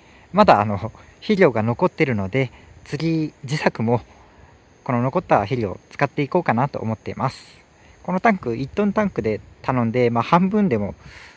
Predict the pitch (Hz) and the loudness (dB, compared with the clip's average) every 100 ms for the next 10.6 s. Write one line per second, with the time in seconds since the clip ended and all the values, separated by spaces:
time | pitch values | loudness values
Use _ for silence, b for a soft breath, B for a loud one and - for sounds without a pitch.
0 | B B _ - - - 143 170 175 151 | B B _ -20 -8 -6 -4 0 0 2
1 | 135 110 - 110 113 101 - B B B | 0 -2 -6 -2 -2 -2 -8 B B B
2 | - 214 220 - 135 123 120 101 110 101 | 0 2 2 0 0 0 -2 -2 -2 -2
3 | 107 110 135 143 143 147 - 117 104 101 | -2 0 -2 0 -2 -2 -2 -2 -2 -4
4 | 92 113 117 110 - _ - 113 123 - | -6 -2 -4 -4 -12 _ -6 -4 -4 -6
5 | - 117 107 127 139 165 165 104 98 127 | -2 -2 0 2 2 2 0 0 -4 -4
6 | 131 151 123 101 - 95 95 120 120 92 | -6 -4 -4 -6 -8 -8 -4 -2 -2 -4
7 | - - 113 104 98 92 - - 101 110 | -8 -8 -8 -8 -10 -12 -14 -10 -6 -6
8 | b b b b b b b _ - 117 | b b b b b b b _ -8 -6
9 | 107 _ _ _ 160 151 151 165 208 202 | -8 _ _ _ 0 0 2 2 2 2
10 | 170 143 123 131 123 | 2 2 0 2 2